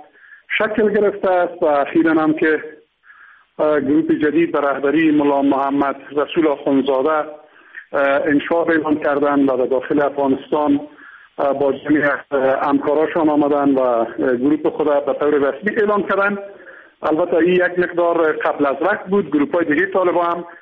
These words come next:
علاقمندی داشتن که به گونه علنی‌تر و بزرگتر رهبر جدید اعلان بکنن.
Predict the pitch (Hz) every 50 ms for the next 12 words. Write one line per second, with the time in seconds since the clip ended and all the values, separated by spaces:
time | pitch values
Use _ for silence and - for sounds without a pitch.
0 | - - - - - 151 151 147 143 - 160 147 156 147 156 175 190 190 185 185
1 | - - 180 170 175 170 180 160 139 139 135 127 139 147 165 165 170 156 156 147
2 | 143 143 139 143 135 139 - 165 156 160 160 147 139 123 - - - - 135 135
3 | - - 185 185 170 147 127 - - - - - 160 143 123 - 160 156 151 131
4 | 139 139 135 151 156 190 196 202 202 196 196 196 190 - 190 190 190 190 190